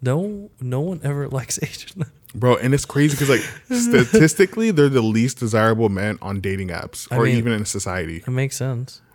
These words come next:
Speaker 2: Yeah, but, like, for some reason, they all love them. Her, Judy, all these people, they all love them.
Speaker 1: Well,
Speaker 2: So
Speaker 1: they're
Speaker 2: I'm
Speaker 1: all
Speaker 2: like
Speaker 1: a friend group. They're all weird, too,
Speaker 2: Yeah,
Speaker 1: so
Speaker 2: exactly. So
Speaker 1: makes sense.
Speaker 2: So I was like, "Ryan's great." He's like, he's half Jewish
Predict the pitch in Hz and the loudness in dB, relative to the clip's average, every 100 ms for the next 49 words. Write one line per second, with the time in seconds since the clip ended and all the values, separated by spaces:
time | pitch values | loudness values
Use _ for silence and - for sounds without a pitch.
0 | - 127 117 98 104 101 _ _ 113 - | 0 2 4 2 -2 -2 _ _ -14 -8
1 | 113 123 120 117 104 - 95 95 95 90 | -2 0 0 0 -4 -4 -4 -2 -2 -6
2 | 87 76 - _ _ _ _ _ _ _ | -8 -10 -14 _ _ _ _ _ _ _
3 | _ _ _ 104 107 104 101 101 98 101 | _ _ _ -2 0 0 -2 -4 -4 -4
4 | 98 - 92 92 92 87 80 87 - 92 | -6 -6 -6 -6 -8 -10 -8 -8 -2 -2
5 | 92 127 135 139 143 156 139 - 98 113 | -2 -2 0 2 2 2 0 -4 -6 -6
6 | 107 101 95 104 143 151 110 107 104 107 | -6 -8 -8 -4 -2 -2 -2 -4 -4 -6
7 | 107 117 104 101 107 101 98 - 85 - | 0 2 2 0 0 -2 -2 -6 -8 -2
8 | 107 95 95 _ - 113 - - 127 - | -2 -2 -4 _ -16 -16 -14 -16 -16 -16
9 | _ _ _ - 127 120 117 123 143 185 | _ _ _ -4 0 2 2 2 0 0
10 | 135 123 147 120 147 143 131 _ _ _ | 0 0 0 0 0 2 0 _ _ _
11 | _ - 147 143 - _ _ _ _ - | _ -2 -2 -2 -8 _ _ _ _ -6
12 | 120 143 123 131 139 156 - | 2 2 2 4 4 4 0